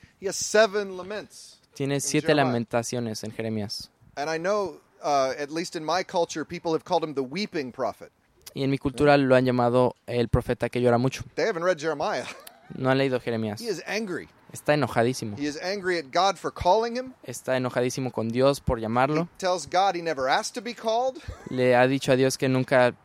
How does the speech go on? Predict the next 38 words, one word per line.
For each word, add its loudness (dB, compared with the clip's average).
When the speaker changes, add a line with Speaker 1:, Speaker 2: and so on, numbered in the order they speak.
Speaker 1:
He -12
Speaker 2:
fue 4
Speaker 1:
doesn't -6
Speaker 2:
ya-, 0
Speaker 1:
like 2
this -4
mission. -4
Speaker 2:
no -2
quería 0
esa -4
misión, -6
no -8
quería -2
Speaker 1:
Nobody 2
Speaker 2:
ese 2
Speaker 1:
is 0
Speaker 2:
llamado. 2
Speaker 1:
listening 2
to -4
him. -4
Speaker 2:
Nadie 2
le 2
está 4
escuchando. -2
Speaker 1:
He -8
wishes -4
he'd -8
never 2
been -2
born. -2
Speaker 2:
Eh, -4
quiere 2
que 0
nunca 4
hubiera 2
nacido -2
él. -6
Speaker 1:
In, -12